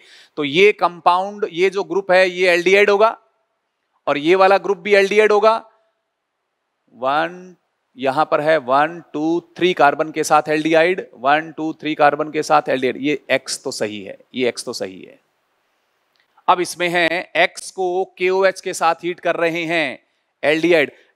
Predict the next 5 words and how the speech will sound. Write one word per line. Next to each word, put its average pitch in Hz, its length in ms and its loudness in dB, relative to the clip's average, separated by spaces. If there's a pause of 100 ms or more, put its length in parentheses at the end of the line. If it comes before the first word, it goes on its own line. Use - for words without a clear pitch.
(160)
एल्डिहाइड 233 540 0
कीटोन 208 480 -2
चैप्टर 185 440 -2
में 175 300 -4
अगर 180 280 2